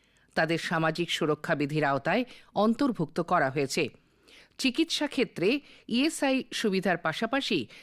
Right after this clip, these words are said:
শ্রমিকদের সন্তানদের জন্য শিক্ষার ব্যবস্থার কথাও উল্লেখ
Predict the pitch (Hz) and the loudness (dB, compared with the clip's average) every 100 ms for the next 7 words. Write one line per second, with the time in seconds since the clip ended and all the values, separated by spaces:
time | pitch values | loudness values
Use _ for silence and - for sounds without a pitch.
0 | - - 247 240 247 202 226 - 180 151 | -14 -2 2 2 2 0 0 2 -2 0
1 | 165 147 143 - 147 135 226 262 - - | 0 0 -2 0 0 2 2 -2 -12 -6
2 | - 269 - - 269 196 180 190 - 180 | -2 -2 -2 -2 0 2 2 -2 0 -2
3 | - 170 - 202 110 _ - 233 208 | 0 -2 0 -4 -4 _ -4 0 2